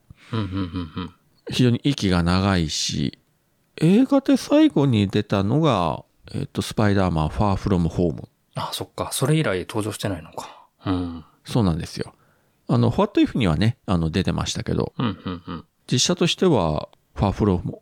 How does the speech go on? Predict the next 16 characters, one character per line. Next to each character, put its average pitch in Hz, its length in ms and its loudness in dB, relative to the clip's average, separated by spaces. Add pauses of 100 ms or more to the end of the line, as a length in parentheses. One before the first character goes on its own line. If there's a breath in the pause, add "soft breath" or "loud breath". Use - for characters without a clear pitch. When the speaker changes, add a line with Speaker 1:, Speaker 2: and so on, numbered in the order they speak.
Speaker 2:
ホ 101 300 -2
ー 73 40 -4
ム 76 140 -6 (120)
以 104 120 0
来 85 200 0 (360)
と - 100 -2
い 85 80 4
う 80 60 4
こ - 160 -6
と 90 120 2
で、 - 240 -6 (720 soft breath)
ま 143 120 2
あ、 107 60 2
第 113 200 2
一 85 200 -2
話、 78 200 -2